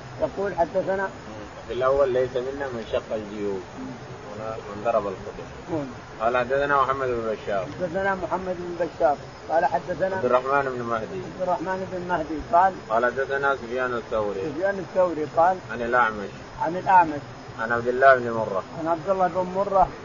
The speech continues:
Speaker 2: عن
Speaker 1: قال:
Speaker 2: مسروق عن عبد الله بن مسعود.
Speaker 1: عن مسروق عن عبد الله بن مسعود رضي الله عنه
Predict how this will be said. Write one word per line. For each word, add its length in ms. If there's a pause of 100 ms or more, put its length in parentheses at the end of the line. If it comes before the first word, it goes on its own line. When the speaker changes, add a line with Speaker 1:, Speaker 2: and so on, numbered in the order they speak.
Speaker 2:
عن 120
Speaker 1:
قال: 100
Speaker 2:
مسروق 500
عن 80
عبد 180
الله 260
بن 60
مسعود. 380
Speaker 1:
عن 240
مسروق 380
عن 100
عبد 200
الله 260
بن 140 (180)
مسعود 460
رضي 180
الله 320
عنه 140